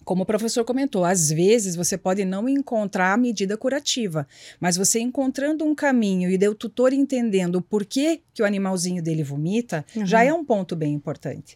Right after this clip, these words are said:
Speaker 2: Nossa, muito, né?
Speaker 1: É.
Speaker 2: Até pra controle dos, das próprias consequências, né?
Speaker 1: Sim.
Speaker 2: Desse vômito que persiste, né?
Speaker 1: Sim. E é não se conformar, sabe,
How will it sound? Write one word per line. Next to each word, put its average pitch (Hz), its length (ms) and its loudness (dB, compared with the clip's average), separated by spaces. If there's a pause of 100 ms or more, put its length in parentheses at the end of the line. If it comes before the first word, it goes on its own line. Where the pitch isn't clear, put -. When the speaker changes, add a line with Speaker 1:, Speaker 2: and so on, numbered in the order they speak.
Speaker 2:
Nossa, 240 380 0
muito, 220 580 0
né? 196 320 0
Speaker 1:
É. 349 60 -4
Speaker 2:
Até 202 300 0
pra 254 180 -2
controle 285 720 2
dos, 196 160 -2
das - 220 -2
próprias 269 320 -2
consequências, 294 1080 -2
né? 190 240 0
Speaker 1:
Sim. 151 640 -2
Speaker 2:
Desse 190 340 4
vômito 180 560 0
que - 200 -6
persiste, - 840 0
né? 170 360 -4
Speaker 1:
Sim. 160 360 -6 (160)
E 220 120 4
é 233 40 6
não 233 160 2
se 311 140 -4
conformar, 285 800 0
sabe, 185 560 -4